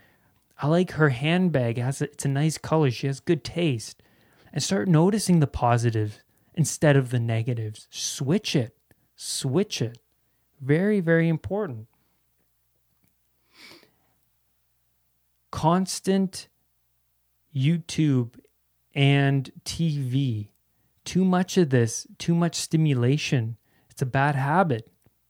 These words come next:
And it's, it's important that you spend time with yourself to meditate, to be mindful of your surroundings, to go get some exercise,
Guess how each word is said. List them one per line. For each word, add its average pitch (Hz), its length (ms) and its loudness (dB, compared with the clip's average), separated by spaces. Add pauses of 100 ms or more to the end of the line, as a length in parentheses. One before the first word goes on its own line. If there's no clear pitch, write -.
(960)
And 143 360 2
it's, - 440 -4
it's - 180 -8
important 214 480 2
that 175 100 4
you 151 120 2
spend 147 340 0
time 151 380 2
with 143 180 2
yourself 113 640 -2 (720)
to 156 100 4
meditate, 135 720 2 (560)
to 127 640 4 (1500)
be 160 160 4
mindful 131 800 2 (200)
of 127 280 4
your 127 100 4
surroundings, 113 800 -2
to - 100 -2
go 147 380 6
get 156 320 -2
some 151 180 -2
exercise, 107 960 -4